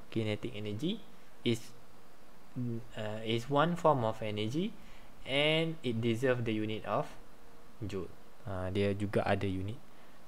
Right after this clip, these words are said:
dalam unit joule. Semua tenaga dalam unit joule. Se-, semua work dan tenaga.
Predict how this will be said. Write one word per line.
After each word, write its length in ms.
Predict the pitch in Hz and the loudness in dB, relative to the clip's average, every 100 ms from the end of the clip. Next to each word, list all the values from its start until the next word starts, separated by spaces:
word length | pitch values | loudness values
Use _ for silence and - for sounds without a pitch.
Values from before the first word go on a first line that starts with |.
| - | -6
dalam 240 | 98 101 95 | -4 -4 -4
unit 240 | 92 127 160 - - - - - 107 | -2 -2 -4 -8 -8 -8 -8 -6 -2
joule. 400 | 120 117 113 113 | 4 6 6 2
Semua 240 | 147 165 | 2 2
tenaga 400 | 175 151 147 143 | 2 2 4 4
dalam 240 | 127 117 107 | 4 0 -2
unit 240 | 107 101 | -6 -6
joule. 240 | 101 101 98 - | -4 -4 -4 -6
Se-, 320 | - 131 135 - | -4 -2 -2 -2
semua 320 | - 139 143 | -2 0 2
work 400 | 127 147 160 - - | 4 4 2 -4 -8
dan 320 | 123 117 120 117 | 0 0 0 -2
tenaga. 400 | 110 107 98 90 | 0 0 -2 -6